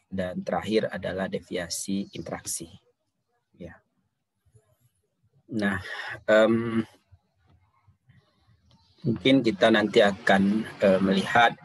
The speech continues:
<clears throat> sebelum, apa namanya, masuk ke perhitungan yang, eh, data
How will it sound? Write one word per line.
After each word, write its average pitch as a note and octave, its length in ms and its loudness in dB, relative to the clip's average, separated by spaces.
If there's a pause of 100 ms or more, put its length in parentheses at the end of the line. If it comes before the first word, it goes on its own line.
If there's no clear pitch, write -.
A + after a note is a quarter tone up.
(200)
<clears throat> D3 480 4
sebelum, G2+ 560 2 (1700)
apa G2 80 -2
namanya, G2 640 2
masuk G#2 480 -2
ke F#2+ 400 -2 (1200)
perhitungan G2+ 640 -2
yang, G2 400 -2 (640)
eh, E2+ 560 -10 (800)
data G2+ 480 -4